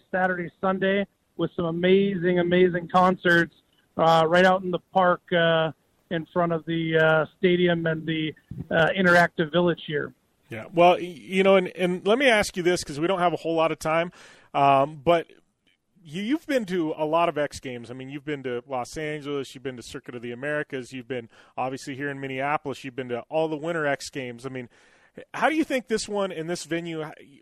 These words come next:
Speaker 2: what's the buzz? How do you think this ranks alongside all the ones of the past?
Speaker 1: I've, I've been to every X Games except for Rhode Island when it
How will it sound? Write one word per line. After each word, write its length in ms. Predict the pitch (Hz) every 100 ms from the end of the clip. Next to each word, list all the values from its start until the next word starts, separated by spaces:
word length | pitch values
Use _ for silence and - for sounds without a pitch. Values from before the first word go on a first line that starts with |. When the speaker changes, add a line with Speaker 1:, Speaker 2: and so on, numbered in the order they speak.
| 165
Speaker 2:
what's 280 | 214 -
the 80 | -
buzz? 400 | 175 170 165 123
How 80 | 151
do 80 | 247
you 60 |
think 200 | 220 214
this 200 | 214 190
ranks 420 | 139 147 160 - 147
alongside 800 | 135 143 143 139 156 139 135 131
all 220 | 147 143
the 80 | 139
ones 260 | 135 131
of 100 | 120
the 80 | 120
past? 500 | 131 113 95 - - _ _ _ _ _ -
Speaker 1:
I've, 220 | 175 202 _ _
I've 200 | 175 208
been 180 | 233 233
to 120 | 247 -
every 520 | 180 180 190 220 226 226
X 180 | 190 - _
Games 400 | 196 196 196 170
except 580 | 156 - _ - 208 _
for 140 | 196
Rhode 300 | 175 185 180
Island 380 | 175 170 160 151
when 120 | 143
it 100 | 139